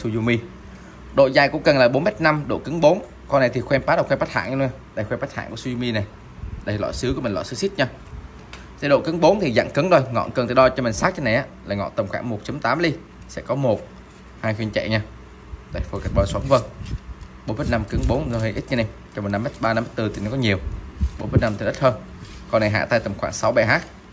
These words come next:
Đấy, kèm năm lóng. Đây, tổng thể còn ok nha. Đây,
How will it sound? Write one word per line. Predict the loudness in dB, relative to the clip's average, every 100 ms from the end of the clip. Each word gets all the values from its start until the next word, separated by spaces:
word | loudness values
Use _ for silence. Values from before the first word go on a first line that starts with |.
| -20 -18 -18 -12 -8
Đấy, | -4
kèm | -2 0
năm | 2
lóng. | 4 2 2 -12 -18 -20 -20 -18 -18 -18 -18 -14 -10
Đây, | -10
tổng | -10 -8
thể | -6 0
còn | -2
ok | 2
nha. | 2 4 2 -2 -6 -6 -6 -12 -8 -2 -2 -2 -6 -6
Đây, | -8